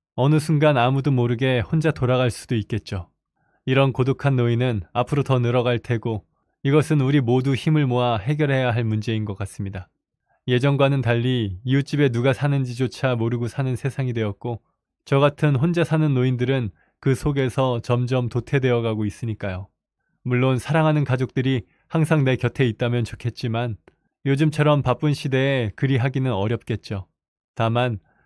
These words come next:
내 주위의 노인들에게 한 번씩 관심을 갖는다면 좋지 않을까요? 지금은 젊다 하더라도 사람은 누구나 늙으면 노인이 되니까요.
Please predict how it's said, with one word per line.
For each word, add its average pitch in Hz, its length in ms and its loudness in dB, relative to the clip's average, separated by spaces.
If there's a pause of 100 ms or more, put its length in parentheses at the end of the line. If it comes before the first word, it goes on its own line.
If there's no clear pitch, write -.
(120)
내 135 160 2
주위의 143 480 2
노인들에게 123 920 0
한 151 180 -2
번씩 147 320 0
관심을 127 500 -2
갖는다면 110 840 -4
좋지 - 320 -4
않을까요? 104 580 -4 (560)
지금은 156 400 2
젊다 135 380 0
하더라도 131 640 0 (360)
사람은 147 500 2
누구나 120 720 -2
늙으면 123 520 0
노인이 120 380 2
되니까요. 104 640 -4